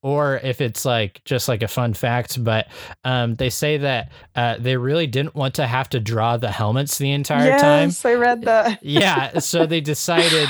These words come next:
Speaker 1: "You know what? Uh, there's snow in the tree dome, and snow is water, and so we don't have to do helmets, uh, for this episode." And
Speaker 2: <laughs>
Speaker 1: it was really funny on the commentary.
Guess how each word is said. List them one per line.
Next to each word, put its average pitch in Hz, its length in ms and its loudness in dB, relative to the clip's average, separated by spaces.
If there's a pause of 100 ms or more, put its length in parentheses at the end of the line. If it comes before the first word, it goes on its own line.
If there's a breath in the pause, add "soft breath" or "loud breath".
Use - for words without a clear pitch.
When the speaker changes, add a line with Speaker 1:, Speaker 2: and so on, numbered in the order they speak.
Speaker 1:
"You 147 80 -2
know 151 140 0
what? 139 320 0 (300)
Uh, 135 360 0
there's 131 220 0
snow 156 500 0
in 139 340 -2
the 131 120 0
tree 131 260 -2
dome, 127 540 0
and 117 180 0
snow 135 280 0
is 123 180 -4
water, 117 480 0
and 117 200 -4
so 120 160 0
we 117 120 0
don't 117 140 -2
have 120 180 0
to 117 100 -4
do 113 160 0
helmets, 104 440 0 (100)
uh, 113 180 2
for - 180 -4
this 98 320 -2 (480 loud breath)
episode." - 520 0
And - 220 4
Speaker 2:
<laughs> - 40 -14
Speaker 1:
it 160 80 0
was 170 160 0
really 214 160 2
funny 175 240 0
on 160 100 0
the 143 80 0
commentary. 156 720 -2